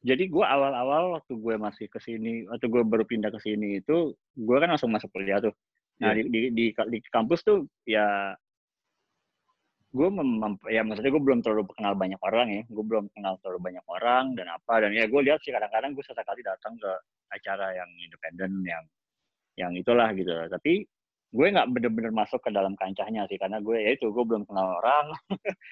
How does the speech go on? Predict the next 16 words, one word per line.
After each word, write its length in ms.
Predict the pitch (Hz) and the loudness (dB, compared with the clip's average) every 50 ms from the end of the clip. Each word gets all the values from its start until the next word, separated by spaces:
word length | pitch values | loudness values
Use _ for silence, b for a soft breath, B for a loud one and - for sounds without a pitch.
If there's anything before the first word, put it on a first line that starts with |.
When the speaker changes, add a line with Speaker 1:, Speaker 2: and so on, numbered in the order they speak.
| B B B 294 B - | B B B -10 B -4
Speaker 1:
Dan 160 | 120 117 117 | -4 -4 -4
gue 160 | 117 - 123 | -6 -8 -10
juga 240 | 120 123 - 117 107 | -8 -8 -8 -6 -4
kayak 240 | - 104 101 101 92 - 101 | -4 -2 -2 -4 -4 -6 -8
belum 160 | 98 92 _ | -8 -8 _
terlalu 160 | - 101 101 | -12 -10 -6
banyak 220 | 95 95 95 98 - | -6 -6 -6 -6 -10
kenal. 220 | - 101 104 110 117 | -8 -4 -2 -2 -2
Jadi 160 | 110 104 104 117 | 0 -2 -4 -4
gue 160 | 113 131 131 131 | -2 -2 -2 -2
juga, 240 | 127 110 117 104 | 2 2 2 2
dan 140 | 104 110 107 104 | 2 -2 -4 0
kalau 240 | - 110 107 107 | 2 4 4 4
ada 160 | 107 110 107 98 | 4 4 2 2
acara 320 | 104 - - 104 123 135 139 | 2 0 0 0 0 0 -2
tuh, 200 | - 170 170 | -4 -6 -8